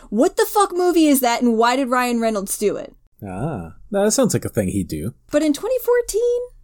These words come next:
Speaker 2: Maybe.
Speaker 1: I don't know. It just seems weird. There's some stuff in here that I'm just like, "Why is this a thing?"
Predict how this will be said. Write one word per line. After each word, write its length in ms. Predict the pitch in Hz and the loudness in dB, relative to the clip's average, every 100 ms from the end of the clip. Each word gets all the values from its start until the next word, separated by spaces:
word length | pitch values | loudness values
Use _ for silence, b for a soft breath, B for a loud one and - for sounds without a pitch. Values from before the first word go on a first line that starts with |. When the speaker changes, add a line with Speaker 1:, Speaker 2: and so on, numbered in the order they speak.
| - - - - | -20 -20 -20 -16
Speaker 2:
Maybe. 180 | 104 92 131 | -10 0 2
Speaker 1:
I 40 | |
don't 140 | - 196 | 2 0
know. 260 | 170 285 - | -6 -6 -4
It 100 | 370 | 0
just 160 | 453 | 2
seems 240 | - 349 262 | 2 2 2
weird. 420 | 220 196 123 - | 2 0 0 -2
There's 160 | 277 285 | -2 0
some 180 | 403 | -2
stuff 320 | 392 - 403 294 | -2 -2 -4 -2
in 80 | |
here 220 | 294 277 240 | -2 0 -2
that 100 | 220 | -4
I'm 140 | 208 | -4
just 180 | 220 - | -6 -6
like, 260 | 196 190 - - - _ - _ _ - - - | -8 -8 -18 -20 -20 _ -20 _ _ -20 -20 -10
"Why 160 | 302 | -6
is 160 | 415 392 | -4 -4
this 180 | 302 277 | -6 -6
a 60 | |
thing?" 540 | 254 - - 175 98 | -10 -10 -10 -10 -12